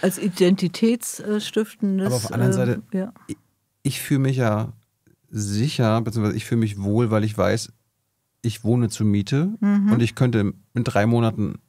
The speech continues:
Speaker 2: auch woanders wohnen.
Speaker 1: So ist
Speaker 2: Ich,
Speaker 1: es.
Speaker 2: ich kann woanders leben.
Speaker 1: Mhm.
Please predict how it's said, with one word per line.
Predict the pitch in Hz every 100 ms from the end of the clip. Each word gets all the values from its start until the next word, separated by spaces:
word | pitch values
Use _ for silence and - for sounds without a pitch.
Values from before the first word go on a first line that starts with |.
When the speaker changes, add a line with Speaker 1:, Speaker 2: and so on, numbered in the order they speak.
| _
Speaker 2:
auch | 120 107
woanders | - - 120 -
wohnen. | 117 - 107 - -
Speaker 1:
So | 190
ist | -
Speaker 2:
Ich, | 117
Speaker 1:
es. | 190 -
Speaker 2:
ich | -
kann | 139 131
woanders | 120 - 131 104 -
leben. | 69 - 202
Speaker 1:
Mhm. | 208 220